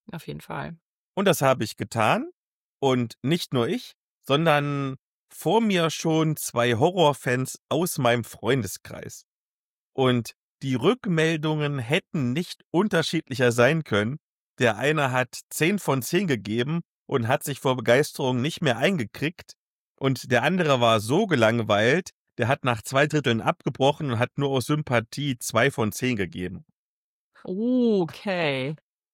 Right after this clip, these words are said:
Speaker 2: <laughs>
Speaker 1: Ja.
Speaker 2: Und dann war da ich, bekanntermaßen ja ein Horrorhasser, der nicht ganz so recht wusste, hm, okay, beide sind so mit unterschiedlichen Meinungen. Jetzt bist du halt doch wirklich neugierig.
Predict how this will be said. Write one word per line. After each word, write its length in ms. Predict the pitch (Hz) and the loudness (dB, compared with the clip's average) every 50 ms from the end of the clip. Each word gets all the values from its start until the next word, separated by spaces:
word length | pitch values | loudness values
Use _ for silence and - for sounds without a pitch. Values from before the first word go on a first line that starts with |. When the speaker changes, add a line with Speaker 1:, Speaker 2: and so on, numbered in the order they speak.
| _ - | _ -14
Speaker 2:
<laughs> 420 | 120 - - 123 107 - - 110 - | -12 -10 -10 -12 -10 -8 -6 0 2
Speaker 1:
Ja. 320 | 214 160 147 160 220 320 - _ _ _ _ _ _ _ _ _ _ _ _ _ _ | 4 6 6 6 4 2 0 _ _ _ _ _ _ _ _ _ _ _ _ _ _
Speaker 2:
Und 280 | - - 156 165 151 - - | 0 0 0 0 0 -4 -2
dann 300 | 131 127 165 196 220 190 | 2 4 4 4 4 2
war 120 | 185 175 | 2 4
da 100 | 165 151 | 4 2
ich, 260 | 107 113 101 - - - _ _ _ _ | 2 0 -4 -6 -10 -20 _ _ _ _
bekanntermaßen 800 | - 117 - - 151 185 170 165 143 131 123 123 123 - - 113 | -8 -4 -2 -2 -2 0 2 2 2 2 2 2 2 0 -2 -2
ja 200 | 107 113 107 104 | 0 2 2 0
ein 340 | - 98 101 98 98 95 90 | 0 -4 -4 -4 -4 -2 0
Horrorhasser, 720 | - 175 190 226 220 202 170 185 196 - - 196 196 214 220 _ _ _ _ _ _ _ _ _ _ _ _ _ - - | 0 0 2 2 2 2 2 2 0 0 -2 -2 -2 -4 -6 _ _ _ _ _ _ _ _ _ _ _ _ _ -20 -8
der 260 | 110 120 139 143 151 | 0 2 4 4 4
nicht 200 | 170 180 165 - | 4 2 0 2
ganz 220 | 139 139 143 135 | 2 0 0 0
so 60 | - 131 | -2 -2
recht 260 | 120 113 - - - | -2 -2 -2 -4 -4
wusste, 400 | 139 180 202 - - 208 196 190 | -2 -2 -2 -2 0 0 0 0
hm, 360 | 175 131 123 147 170 220 - | 0 -2 -2 -2 -2 -2 -4
okay, 300 | - 135 - - 147 170 | -6 -6 -4 -2 -2 -2
beide 340 | 165 - - 120 147 160 165 | 0 2 2 2 2 2 0
sind 220 | 143 147 147 143 131 | -2 -2 -2 -2 -2
so 320 | 139 131 127 127 127 123 | -2 0 2 2 0 0
mit 200 | 113 117 117 - | -2 -4 -4 -4
unterschiedlichen 520 | - 160 151 147 117 135 110 117 107 113 113 | -2 -2 0 0 0 -2 -6 -6 -6 -2 2
Meinungen. 600 | 110 127 165 202 202 202 196 190 190 190 185 180 _ _ _ _ _ _ - | 2 2 2 2 0 -2 -2 -2 -2 -2 -4 -6 _ _ _ _ _ _ -2
Jetzt 260 | 143 135 - - - | -2 -2 -2 -2 -2
bist 220 | 175 170 - - | -2 -2 0 0
du 100 | 165 135 | 0 2
halt 180 | 127 123 120 - - | 2 2 2 2 2
doch 240 | 165 170 120 - | 2 2 2 0
wirklich 500 | 117 127 151 208 247 - - 131 123 - 139 | 0 2 4 4 4 2 -2 -4 -2 0 2
neugierig. 760 | 143 156 190 202 156 123 117 113 104 127 147 196 - - | 4 4 4 4 2 0 0 0 0 0 -2 -2 -4 -8